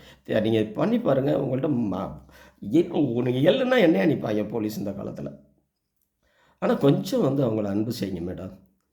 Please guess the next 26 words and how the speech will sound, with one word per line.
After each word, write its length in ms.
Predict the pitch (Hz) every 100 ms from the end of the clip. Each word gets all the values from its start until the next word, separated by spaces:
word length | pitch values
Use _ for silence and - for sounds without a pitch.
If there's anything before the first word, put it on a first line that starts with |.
| _
அவங்க 240 | 131 156
குடும்பத்தை 380 | 147 202 202 -
பாருங்க. 560 | - 101 - - - - _
உண்மையான 440 | 143 190 185 220
பிரச்சனை 400 | - 151 - 160
இருக்கிறவங்கள 460 | 127 - 120 131 -
கண்ணோக்கி 400 | - 143 143 -
பாருங்க. 280 | - - 101
நான் 120 | 107
என் 120 | 117
மகளுக்கு 380 | 117 139 143 147
வந்துட்டு 280 | 131 143 143
மாப்பிள்ளை 380 | 117 - 110 -
பார்க்கணும். 460 | 92 - - - _ _ - - -
ஏன்னா 180 | 139 135
திருமண 340 | 143 151 147
வயசு 260 | 135 131 143
அவளுக்கு 260 | 139 139
வந்து 160 | 135 147
கிட்டத்தட்ட 360 | 135 131 143
இருபத்தி 360 | 151 147 160 156
ஒன்பது 200 | 143 143
வயசு 220 | 180 190
தாண்டிட்டா 420 | 143 131 151 131
என்னுடைய 320 | 104 95 95 95
மக. 380 | 107 110 -